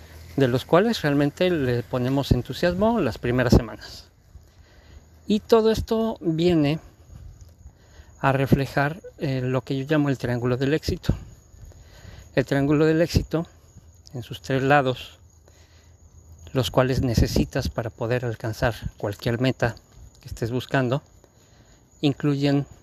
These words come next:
en primer lugar la mentalidad, que la mentalidad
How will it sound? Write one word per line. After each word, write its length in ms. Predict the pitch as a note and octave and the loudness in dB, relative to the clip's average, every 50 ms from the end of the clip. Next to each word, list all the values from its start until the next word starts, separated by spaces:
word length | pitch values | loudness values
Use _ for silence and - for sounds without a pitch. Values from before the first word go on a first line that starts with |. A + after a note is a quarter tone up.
| - - | -10 -8
en 80 | B2+ A#2 | -8 -8
primer 280 | - B2+ C3 C3 C3 | -4 -2 -2 0 0
lugar 220 | C3+ C3+ B2+ C3 B2+ | 0 0 2 2 2
la 100 | C3 C3 | 2 2
mentalidad, 540 | C3 B2+ A#2+ - C3+ C3+ C3+ C3 D#3+ A3 - - _ - - - - - - - - - _ _ _ _ _ - - - - - - | 0 0 0 0 0 0 2 2 0 -2 -2 -10 _ -20 -20 -20 -20 -18 -16 -16 -18 -18 _ _ _ _ _ -20 -20 -20 -20 -20 -10
que 100 | - - | -4 -2
la 100 | B2+ A#2+ | 0 0
mentalidad 640 | B2 B2 A#2+ A2+ - A#2+ A#2+ B2 A#2 B2 B2+ C#3 C#3+ | 0 0 -2 0 -2 -2 -2 0 2 4 4 2 2